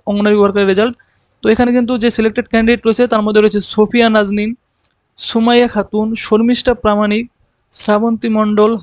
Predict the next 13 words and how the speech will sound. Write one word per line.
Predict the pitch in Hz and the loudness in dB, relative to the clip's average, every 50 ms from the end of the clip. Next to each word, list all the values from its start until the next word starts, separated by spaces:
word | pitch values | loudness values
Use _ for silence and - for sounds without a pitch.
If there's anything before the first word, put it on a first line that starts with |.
| _ - - | _ -12 -8
হাসিনা | 185 180 - - 226 233 226 190 | -6 -4 -2 -2 0 0 0 0
খাতুন, | 202 190 - - 208 214 220 226 233 - _ _ _ _ _ _ _ _ _ _ _ _ _ - | 0 -2 -2 -2 -4 -4 -4 -4 -8 -10 _ _ _ _ _ _ _ _ _ _ _ _ _ -10
শিল্পা | - - - 226 226 220 220 240 220 185 | -4 -2 -2 0 0 0 0 0 0 2
হালদার, | 202 196 202 208 214 220 220 214 - | 0 0 2 2 2 2 0 0 -2
ফাল্গুনী | - 190 190 214 220 226 226 233 - | -2 -2 0 -2 -2 -2 -2 -2 -2
সাহা, | 214 196 190 202 202 214 226 - _ _ _ _ _ _ | -2 -2 0 0 0 0 -2 -6 _ _ _ _ _ _
চৈতালি | - 220 240 240 - 247 240 240 214 175 | -2 -2 -2 0 0 0 0 0 0 -2
ভৌমিক, | 202 202 202 208 214 220 208 - _ _ | -2 -2 0 0 0 -2 -4 -6 _ _
পমি | - 220 226 226 240 233 220 | -2 0 2 2 2 2 2
মাল, | 214 208 208 214 226 240 - _ _ _ _ _ _ _ _ _ _ _ _ _ _ _ _ _ _ _ _ _ _ _ | 2 2 2 2 0 -2 -8 _ _ _ _ _ _ _ _ _ _ _ _ _ _ _ _ _ _ _ _ _ _ _
সঙ্গীতা | - - - 214 220 226 233 247 233 240 233 226 214 208 | -14 -10 -4 -2 0 0 0 0 2 2 2 2 2 2
রায়, | 208 214 214 220 214 - - _ _ _ _ - - | 0 0 0 -2 -6 -8 -12 _ _ _ _ -10 -6
শ্রীলেখা | - 233 240 240 247 240 - 247 | -2 0 2 2 2 0 0 0